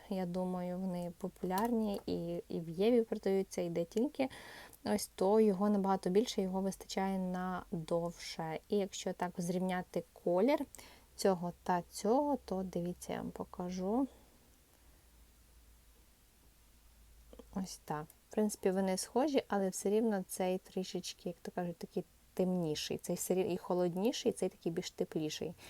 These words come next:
Ну, мені по кольору більше все-таки цей підходить, але цей теж непоганий, тому я поки ним користуюся. В мене, в принципі, ще є один в запасі з Evelyn, а далі побачимо, щось буду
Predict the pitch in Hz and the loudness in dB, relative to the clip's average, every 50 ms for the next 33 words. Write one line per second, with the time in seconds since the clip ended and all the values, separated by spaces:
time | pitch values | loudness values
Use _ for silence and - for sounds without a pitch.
0 | - - - - - 226 233 233 226 226 226 - 185 - 208 208 208 190 175 170 | -18 -18 -10 -2 2 4 6 8 8 6 6 4 2 4 6 6 6 6 4 2
1 | 170 185 - - - 165 - - 160 - - - - 170 170 - - 196 240 269 | 2 0 0 0 -4 -6 -6 -6 -8 -8 -6 -2 -2 -2 -2 0 0 0 0 0
2 | - - - - 320 311 311 339 - - - - 220 254 262 233 - - 196 185 | -2 -6 -2 0 2 2 2 0 -4 -4 -4 -2 0 2 2 0 0 0 -2 -2
3 | - 180 185 - - 175 170 - 175 170 160 147 147 147 147 156 - - 170 175 | -2 -2 -4 -4 -6 -8 -6 -4 -6 -6 -4 -6 -6 -6 -8 -8 -8 -6 -4 -4
4 | 180 180 180 180 175 175 165 - _ - - 180 - - 185 175 170 170 175 - | -2 -2 -2 -2 -4 -6 -8 -12 _ -4 -4 -4 -2 -2 -6 -4 -4 -4 -6 -6
5 | - - 160 170 - - - 247 320 311 - 208 196 - - - - - - - | -4 -6 -6 -6 -4 0 2 2 2 2 0 -2 -4 -4 -8 -16 -18 -20 -20 -14
6 | _ - 202 202 190 - - 185 190 - - - - 165 - - - 185 185 180 | _ -2 0 0 0 0 0 -2 -2 -2 -4 -4 -4 -4 -4 -2 0 0 2 2
7 | 175 175 - - 170 - 190 185 180 175 170 190 196 - - 190 233 - - 190 | 2 2 2 0 0 2 2 2 2 2 4 2 2 4 4 4 4 4 2 0
8 | 180 - - - 208 240 294 302 285 214 185 165 - 165 165 175 180 202 220 185 | 0 0 0 -2 0 0 2 2 2 2 0 0 -2 -2 -2 0 2 2 2 2
9 | - - 165 165 170 165 - - - 170 - - 185 175 170 - 170 175 185 | 2 -2 -2 0 0 -2 -4 -4 -8 -8 -6 -4 -4 -4 -4 -4 -4 -4 -4